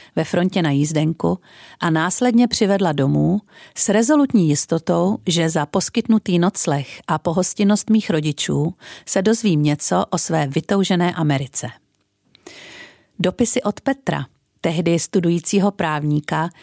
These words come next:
kterého jsem potkala na pražském Strahově při Spartakiádě, jsem otevírávala chtivě. Kromě rozmáchlého písma, zachycujícího jeho vášnivou duši, širokou slovní zásobu a obrovský intelektuální přesah,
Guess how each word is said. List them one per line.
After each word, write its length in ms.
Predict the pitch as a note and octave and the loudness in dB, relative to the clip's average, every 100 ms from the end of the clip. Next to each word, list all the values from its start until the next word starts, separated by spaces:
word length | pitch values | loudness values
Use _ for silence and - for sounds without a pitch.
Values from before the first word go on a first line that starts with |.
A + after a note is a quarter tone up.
| - | -16
kterého 340 | - D#3+ F3+ | -4 0 0
jsem 200 | F3+ G3 | 0 0
potkala 420 | F#3+ E3 - F#3+ F#3 | 0 -4 -4 -2 0
na 120 | F3 | 0
pražském 480 | F3 E3 - F#3+ F#3 | -2 -4 -4 -2 -2
Strahově 580 | - D#3+ D3+ E3 E3+ | -2 -4 -2 0 0
při 180 | E3+ D3+ | 0 -4
Spartakiádě, 1080 | - - C#3+ - D3 - D#3+ D3 D3 D#3 F#3 - - | -4 -4 -4 -4 -6 -2 0 0 0 -2 -2 -8 -16
jsem 220 | - F3+ E3+ | -4 -2 0
otevírávala 1040 | F3+ - B3 A#3 A#3+ A#3+ A#3 G#3+ G#3 G#3+ | -2 -2 0 2 2 4 2 2 2 0
chtivě. 560 | G3+ - - F#3+ C#3+ A#2+ _ _ _ _ _ _ - - - - | -2 -4 -2 2 0 -2 _ _ _ _ _ _ -20 -16 -14 -4
Kromě 460 | G3 G#3+ G3+ F#3 - | 0 2 2 2 0
rozmáchlého 840 | F3+ F3+ G3 G3+ A3+ A#3+ A#3+ C4 | 0 0 0 0 0 0 2 0
písma, 600 | - F3+ C#3+ - D3+ D#3+ | 0 -4 -2 -2 0 0
zachycujícího 880 | E3 - F3+ - F#3+ F3+ - G3 G3+ | -2 -2 -2 0 -2 -2 -2 0 2
jeho 220 | F#3+ F#3 | 2 0
vášnivou 600 | E3 D#3 D#3 - F#3+ G#3 | 0 -2 -2 0 2 2
duši, 400 | D#3+ - C#3+ D3 _ - - - - | 0 -2 -4 -6 _ -20 -20 -20 -6
širokou 540 | - F#3 F#3 F3+ G#3 | 0 2 2 0 0
slovní 440 | G3+ G3+ F3+ G3 F#3+ | 0 0 2 2 2
zásobu 600 | D#3+ D#3 - E3 D#3+ - | 2 -2 -4 -2 -2 -2
a 200 | - - | -4 -2
obrovský 540 | A3+ A#3 A3 - - | -2 0 -2 -4 -6
intelektuální 920 | - F3 E3 D#3+ D#3+ - F3 D#3+ F3 G3 | -2 0 0 -2 -2 -2 0 0 0 0
přesah, 480 | - E3 - C#3+ | -2 -4 -4 -8